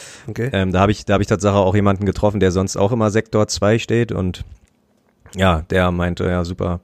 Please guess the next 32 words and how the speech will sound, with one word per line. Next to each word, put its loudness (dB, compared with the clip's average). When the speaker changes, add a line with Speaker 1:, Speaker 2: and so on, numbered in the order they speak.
Speaker 2:
Premiere 0
für -2
uns -4
beide 2
und -4
ich -6
hoffe -4
nicht, -4
dass -2
das 0
Speaker 1:
<laughs> -6
Speaker 2:
oft, -2
also, 0
dass 0
das -4
lange 2
so 2
ist. -2
Ähm, 0
und -2
ja, 2
war 4
alles 2
entspannt. 0
Also, 0
wie -4
du -2
schon -4
meintest, -2
S-Bahn -6
super -2
leer. 0